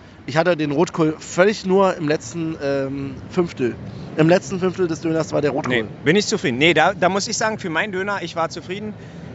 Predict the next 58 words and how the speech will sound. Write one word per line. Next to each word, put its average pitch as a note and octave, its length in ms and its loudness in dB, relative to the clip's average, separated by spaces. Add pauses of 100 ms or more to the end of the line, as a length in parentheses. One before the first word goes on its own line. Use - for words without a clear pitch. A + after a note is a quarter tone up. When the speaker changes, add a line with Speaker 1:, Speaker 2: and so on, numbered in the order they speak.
(180)
Speaker 2:
Ähm, D#3+ 680 4 (760)
äh, D3+ 280 6
ja, D3 280 4
mehr C#3 580 0
wahrscheinlich E3+ 440 -2
im D3 100 -6
Podcast, F#3 440 -2
aber C#3+ 160 0
ansonsten, B2+ 440 -2
ich, A2+ 220 -4
ich, B2+ 220 -6
ich A#2+ 180 -8
war C3+ 300 6
zufrieden, F3+ 420 -6
bis F3 160 -2
auf F#3+ 160 0
die F#3 100 -6
scharfe F3 280 2
Soße. D3+ 420 -6
Speaker 1:
Und E3 100 -2
es F3 120 -2
gab E3 140 4
keine E3+ 260 4
wirkliche E3+ 220 0
Location. D3+ 420 0
Also A#2+ 120 -4
es C3+ 100 -8
gab D#3 140 2
die D#3+ 80 -6
Volksbank E3+ 560 2
nebenan, D#3 340 4
Speaker 2:
Na C#3 520 -10
ja, C#3 60 -10
na D3 40 2
ja, D#3+ 220 8
Speaker 1:
äh, E3 60 2
in - 0 -
Speaker 2:
na - 20 -2
Speaker 1:
der D#3 60 -2
Speaker 2:
ja, D#3+ 100 2
Speaker 1:
man E3 140 0
Speaker 2:
na - 40 -4
Speaker 1:
essen C#3+ 180 -4
Speaker 2:
ja, C3+ 40 -6
Speaker 1:
konnte, F3 220 0
Speaker 2:
na - 20 6
ja. D#3 60 4
Speaker 1:
aber D#3 100 4
in D#3 60 -2
der D#3 80 0
Volksbank D#3 360 0
war D3+ 80 4
auch C3+ 80 -2
nicht D#3 160 -2
alles C3+ 120 0
Speaker 2:
Na, D3+ 100 4
Speaker 1:
so - 60 4
Speaker 2:
aber D#3+ 80 6